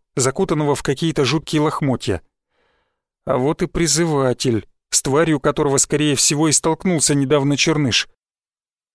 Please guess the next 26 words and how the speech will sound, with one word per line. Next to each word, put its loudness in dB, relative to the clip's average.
Судя 0
по -6
тому, 0
как -2
слегка 0
поменял 0
положение 0
тела 2
аскет, 0
а 2
трек -4
подобрался, 0
наши 0
кураторы 0
это -2
прекрасно -2
поняли. -2
У 0
меня 0
буквально 0
всё 2
внутри 0
перевернулось 0
от 0
ощущения 0
опасности. -2